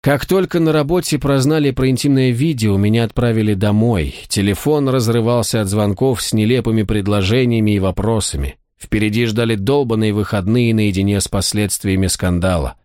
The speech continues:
С тех пор, как я впервые окунулся в подобное дерьмо,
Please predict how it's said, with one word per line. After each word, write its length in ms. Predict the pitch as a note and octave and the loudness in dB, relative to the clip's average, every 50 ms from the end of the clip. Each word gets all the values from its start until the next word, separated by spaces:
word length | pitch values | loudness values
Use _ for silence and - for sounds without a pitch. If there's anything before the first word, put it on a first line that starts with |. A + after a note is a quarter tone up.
| _ _ _ _ _ _ _ _ _ _ _ - | _ _ _ _ _ _ _ _ _ _ _ -8
С 80 | - - | -6 -2
тех 220 | - D#3+ F3 - | 0 0 -2 -2
пор, 220 | - - G#3+ F#3 - | -2 -2 -2 0 0
как 180 | D#3 C#3+ - | -2 -2 0
я 140 | C3+ C#3+ C#3+ | 0 0 0
впервые 420 | - - D3+ C#3+ D3+ E3 F3 E3 C#3 | 0 0 -2 0 0 0 0 0 0
окунулся 480 | - - C3 C#3 D3+ C#3+ A#2+ - B2+ | 0 0 0 0 2 0 0 -2 -4
в 80 | A2 - | -4 -2
подобное 540 | - A#2 A#2 D3 C#3+ A#2+ A2 A2 A2 A2 G2+ | -2 0 0 0 0 0 0 0 0 0 2
дерьмо, 560 | G2+ A2+ A2+ A#2 A#2+ D3 F3 D3+ F#2 B1+ | 2 0 2 2 2 2 2 0 -2 -4